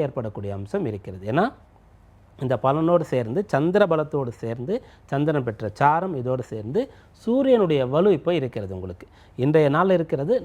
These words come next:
நாளைக்கு ஒரு நாள் இருக்கும். அதாவது பத்தாம் பாவத்துல சூரியன் திக்பலமாக இருக்கக்கூடிய யோகம். அதனால இன்றைக்கும் நாளைக்கும் கூட நீங்க பயன்படுத்தி கொள்ள வேண்டிய நாட்களாக இருக்கிறது.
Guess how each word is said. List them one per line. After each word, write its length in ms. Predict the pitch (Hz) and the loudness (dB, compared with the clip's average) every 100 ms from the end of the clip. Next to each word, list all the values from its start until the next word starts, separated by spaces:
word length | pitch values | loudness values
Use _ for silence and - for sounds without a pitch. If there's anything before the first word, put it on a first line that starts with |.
| 143 | 0
நாளைக்கு 380 | 165 202 - 143 | 2 2 2 -2
ஒரு 200 | 131 135 | 0 -2
நாள் 240 | 117 151 110 | 0 0 -2
இருக்கும். 240 | - - _ - - | -8 -20 _ -20 -4
அதாவது 240 | 135 190 - | 2 2 2
பத்தாம் 440 | - - 226 240 220 | 0 2 2 2 -2
பாவத்துல 460 | 214 202 202 208 202 | 0 -2 0 0 2
சூரியன் 360 | 190 185 175 160 | 2 4 2 0
திக்பலமாக 580 | 160 165 160 165 170 170 | -2 2 2 2 0 0
இருக்கக்கூடிய 400 | 147 147 131 107 107 | -2 -4 -6 -6 -4
யோகம். 200 | 107 104 | -6 -8
அதனால 320 | 110 113 143 214 160 | -4 0 2 2 0
இன்றைக்கும் 480 | 180 202 196 226 185 | 0 0 0 -2 2
நாளைக்கும் 460 | 151 151 147 131 120 | 2 2 0 -6 -4
கூட 220 | 139 254 - - - | -2 -2 -4 -20 -8
நீங்க 200 | 127 120 131 | -2 -2 2
பயன்படுத்தி 520 | 147 208 220 196 196 | 2 4 0 0 -2
கொள்ள 200 | 165 151 139 | 0 0 0
வேண்டிய 200 | 127 117 | 0 -2
நாட்களாக 460 | 123 - 110 104 160 | -4 -6 -8 -6 -8
இருக்கிறது. 400 | 95 - - | -12 -18 -20